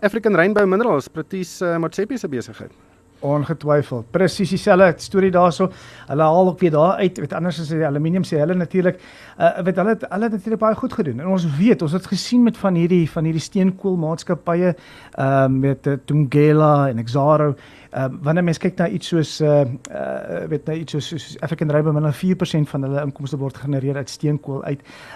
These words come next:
Speaker 2: Manganese wat natuurlik baie, baie goed gedoen het ook in, in hierdie tyd,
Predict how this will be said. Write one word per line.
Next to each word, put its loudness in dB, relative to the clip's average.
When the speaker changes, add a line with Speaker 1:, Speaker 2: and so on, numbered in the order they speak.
Speaker 2:
Manganese 0
wat -8
natuurlik -2
baie, 4
baie 0
goed -6
gedoen -2
het -2
ook 2
in, -4
in -2
hierdie -4
tyd, -2